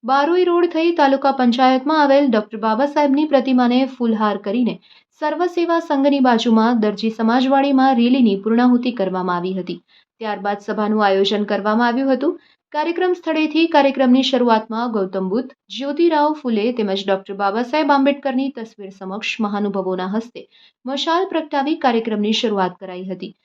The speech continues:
જેમાં નાના ભૂલકાઓ બહુજન મહાપુરુષના વિચાર પર વક્તૃત્વ આપેલ અને નાના ભૂલકાનું સન્માન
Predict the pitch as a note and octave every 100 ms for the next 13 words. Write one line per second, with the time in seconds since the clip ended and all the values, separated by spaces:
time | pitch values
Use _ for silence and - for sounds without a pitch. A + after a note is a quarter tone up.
0 | _ _ A3 G#3+ G3+ G3 G3+ G3 G3+ G3+
1 | G3 A3 C#4 B3 C4 D4 E4 F#4 D#4+ D4+
2 | D4 C#4 C#4+ C4+ C#4 B3+ B3 A3+ A3 A3
3 | B3+ A3+ A3 G#3+ G#3 G#3 G#3 G3+ C#4 -
4 | A3+ G#3+ G#3 G3+ G3+ G#3 G3+ C4+ C4 C#4+
5 | C#4 B3+ B3+ C4